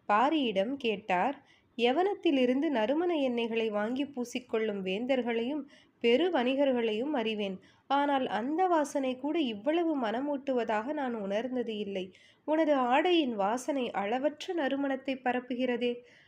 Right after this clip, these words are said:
"அதிகாலை காற்று மனம் கொண்டுதானே மிதந்து வரும், அதனால் இருக்கலாம்." "இல்லை, காலடியோசை என்னை எழுப்பிய போது காற்றில் கலந்திருந்த மெல்லிய மணத்தை நான் உணர்ந்தேன். பின்னர் மயிலையின் மணத்தால் அறையே நிறைந்தது.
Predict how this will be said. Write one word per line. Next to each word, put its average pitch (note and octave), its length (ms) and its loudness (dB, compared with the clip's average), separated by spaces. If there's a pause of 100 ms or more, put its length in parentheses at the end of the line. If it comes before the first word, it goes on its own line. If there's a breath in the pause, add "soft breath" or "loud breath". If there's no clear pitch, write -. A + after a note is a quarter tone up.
(140)
"அதிகாலை D#4 600 2
காற்று A#3 420 -2
மனம் A3 320 -2
கொண்டுதானே B3+ 640 0
மிதந்து A3+ 380 -2
வரும், G#3 360 -2 (260 loud breath)
அதனால் A#3+ 460 2
இருக்கலாம்." A#3 640 0 (220 soft breath)
"இல்லை, A3+ 540 0 (200)
காலடியோசை C4 800 4
என்னை A3 300 0
எழுப்பிய B3+ 520 0
போது C4 380 0
காற்றில் C4+ 540 0
கலந்திருந்த A3 680 -4
மெல்லிய C4+ 480 0
மணத்தை A#3 460 -4
நான் A#3 240 -4
உணர்ந்தேன். G3 560 -4 (360 soft breath)
பின்னர் C4+ 340 0
மயிலையின் C4+ 520 0
மணத்தால் A#3 520 -2
அறையே A3 480 0
நிறைந்தது. A3+ 680 -4